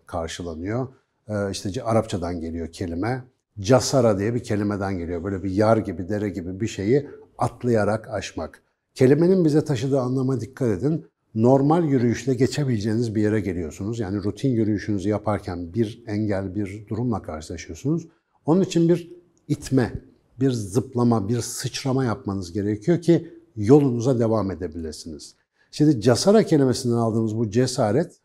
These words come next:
bize çoğu zaman korkusuzlukmuş gibi gösteriliyor ya da öyle anlatılıyor ya da biz öyle yanlış anlıyoruz. Halbuki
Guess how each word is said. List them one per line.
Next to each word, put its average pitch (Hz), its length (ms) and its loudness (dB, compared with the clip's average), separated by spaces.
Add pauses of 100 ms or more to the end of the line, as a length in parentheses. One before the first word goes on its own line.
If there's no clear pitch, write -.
(140)
bize 135 180 0
çoğu 170 320 0
zaman 151 340 0
korkusuzlukmuş 139 1200 -4
gibi 98 180 -4
gösteriliyor 101 680 -4
ya 135 180 2
da 131 180 -2
öyle 117 260 2
anlatılıyor 90 520 -4
ya 160 240 8
da 131 260 6 (260)
biz 165 140 4
öyle 107 220 0
yanlış 135 440 2
anlıyoruz. 85 580 -6
Halbuki 147 760 0